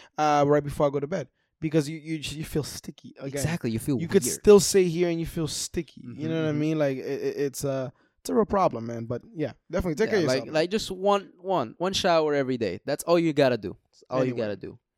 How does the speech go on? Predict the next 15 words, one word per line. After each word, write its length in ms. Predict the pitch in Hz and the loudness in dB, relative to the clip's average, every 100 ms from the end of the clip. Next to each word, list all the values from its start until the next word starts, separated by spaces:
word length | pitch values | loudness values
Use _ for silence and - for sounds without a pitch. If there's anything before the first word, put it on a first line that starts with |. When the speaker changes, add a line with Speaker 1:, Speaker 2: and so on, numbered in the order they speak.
| _ _ _ - | _ _ _ -8
Speaker 1:
Um, 680 | 156 160 160 156 151 147 143 | -2 0 0 -2 -6 -10 -10
Speaker 2:
All 60 | |
right, 100 | 82 | -6
what 200 | 101 135 - | 0 0 0
else 320 | 131 127 - | -2 -2 -4
do 140 | 123 | -8
we 240 | 107 120 104 _ | -8 -8 -12 _
Speaker 1:
so 100 | - | -8
Speaker 2:
have? 180 | 113 180 | -4 -4
Speaker 1:
we 180 | 214 220 | -2 0
have 340 | 240 247 214 | 0 0 -4
another 420 | 226 226 220 190 196 | -6 -6 -6 -6 -8
one 340 | 160 165 156 | -6 -6 -6
here. 540 | 139 131 131 131 156 143 | -6 -6 -6 -6 -8 -8
Um, 640 | 156 151 151 143 135 123 | -6 -4 -4 -8 -12 -14